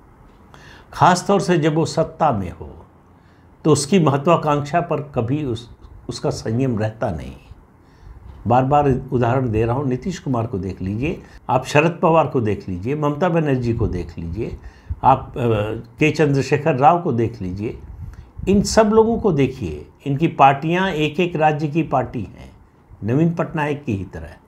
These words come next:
अपने राज्य में यदि नीतीश कुमार और शरद पवार की बात करें, तो अपने राज्य में कभी नंबर एक की पार्टी नहीं बन पाए। दो हज़ार दस में नीतीश कुमार की पार्टी भारतीय जनता पार्टी के सहयोग से बनी थी,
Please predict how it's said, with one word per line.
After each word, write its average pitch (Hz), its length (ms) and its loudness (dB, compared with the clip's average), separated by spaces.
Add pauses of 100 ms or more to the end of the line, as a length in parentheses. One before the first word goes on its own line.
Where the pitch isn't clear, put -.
(220)
अपने 165 420 6
राज्य 156 480 6
में 190 520 -2 (460)
यदि 151 280 6
नीतीश 143 400 4
कुमार 170 260 4
और 160 120 4
शरद 175 340 0
पवार 147 280 4
की 156 100 -2
बात 135 300 2
करें, 156 300 0
तो 151 80 -2
अपने 131 440 -2
राज्य 123 360 2
में 139 240 0
कभी 127 300 0
नंबर 117 380 0
एक 117 220 -2
की 120 80 -2
पार्टी 107 380 -2
नहीं 92 240 -6
बन 87 140 -8
पाए। 85 300 -12 (420)
दो 110 120 4
हज़ार 117 320 4
दस 110 320 -4
में 110 80 -2
नीतीश 107 340 -6
कुमार 107 240 -6
की 104 120 -10
पार्टी 110 480 -4 (380)
भारतीय 127 480 2
जनता 123 300 2
पार्टी 107 380 -4
के 165 180 -2
सहयोग 110 520 -2
से 92 120 -10
बनी 87 280 -6
थी, - 240 -16